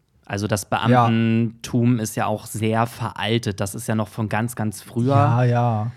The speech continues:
Speaker 1: Und, äh, ich glaube, dass ich als Angestellter im öffentlichen Dienst da doch schon noch mehr Freiheiten habe.
Speaker 2: Mhm.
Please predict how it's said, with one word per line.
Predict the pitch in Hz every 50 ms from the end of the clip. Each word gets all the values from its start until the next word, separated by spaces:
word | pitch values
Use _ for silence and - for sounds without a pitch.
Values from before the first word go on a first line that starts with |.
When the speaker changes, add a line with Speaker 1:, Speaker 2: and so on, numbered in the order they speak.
| - _ _
Speaker 1:
Und, | - - 117 110 110 110 110 110 110 - -
äh, | 120 117 120
ich | 123 110 95
glaube, | - 117 120 127 131
dass | 123 123 123
ich | - 127 120 -
als | - 120 117 - -
Angestellter | - 117 123 143 143 143 - - - 131 127 131 127 135 127
im | 127 -
öffentlichen | - 123 123 131 127 117 123 120 - 123 120
Dienst | 117 123 117 120 117 - - -
da | 113 110
doch | 98 - 113 110 -
schon | - - - - 117 113 113 113
noch | 113 107 - -
mehr | 113 107 104 101
Freiheiten | - - - 101 101 101 98 98 92 90 87 - 95 92 92
habe. | 95 92 - 135 135 110 117 131 131 127
Speaker 2:
Mhm. | 123 123 120 120 123